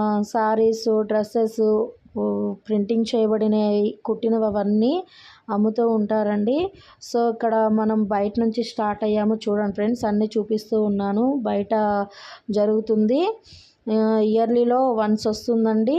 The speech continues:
అదైనా ఫోర్ డేస్ ఇక్కడ ఎగ్జిబిషన్ పెడుతూ ఉంటారు. ఇది ఎక్కడ అంటారా? హైదరాబాద్లో ఉన్న నెక్లెస్ రోడ్ అండి. మీరు కూడా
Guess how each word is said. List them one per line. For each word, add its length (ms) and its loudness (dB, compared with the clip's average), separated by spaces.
అదైనా 420 2
ఫోర్ 260 2
డేస్ 260 0
ఇక్కడ 200 0
ఎగ్జిబిషన్ 580 0
పెడుతూ 280 0
ఉంటారు. 440 2
ఇది 160 2
ఎక్కడ 180 0
అంటారా? 440 0
హైదరాబాద్లో 600 2
ఉన్న 120 0
నెక్లెస్ 420 -2
రోడ్ 240 0
అండి. 220 2
మీరు 240 4
కూడా 160 2